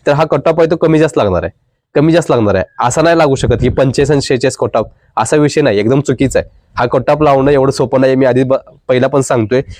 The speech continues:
ज्यावेळी मी मुंबई सोडून other जिल्ह्याचा कट ऑफ लावलेला होता ग्राउंडचा, त्याच्यामध्ये फक्त एक ते दोन मार्काचा तफावत जाणवले, फक्त एक ते दोन मार्कांचा.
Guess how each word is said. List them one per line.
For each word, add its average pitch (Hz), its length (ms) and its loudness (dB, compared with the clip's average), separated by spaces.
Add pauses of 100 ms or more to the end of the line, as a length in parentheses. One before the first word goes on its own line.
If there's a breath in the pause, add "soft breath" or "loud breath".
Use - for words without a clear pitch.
(280 loud breath)
ज्यावेळी 151 360 4
मी 165 280 0 (1120 soft breath)
मुंबई 139 280 2
सोडून 160 220 0
other 143 220 2
जिल्ह्याचा 147 340 0
कट - 180 -2
ऑफ 127 100 -2
लावलेला 117 220 2
होता 104 220 -2 (440)
ग्राउंडचा, 131 420 0 (300)
त्याच्यामध्ये 151 380 0
फक्त 165 240 -4
एक 147 200 -2
ते 156 40 0
दोन 147 160 2
मार्काचा 135 300 0 (100)
तफावत 113 220 0
जाणवले, 92 340 0 (200)
फक्त - 260 -4
एक 147 100 2
ते 127 160 -4
दोन 127 160 2
मार्कांचा. 107 440 -2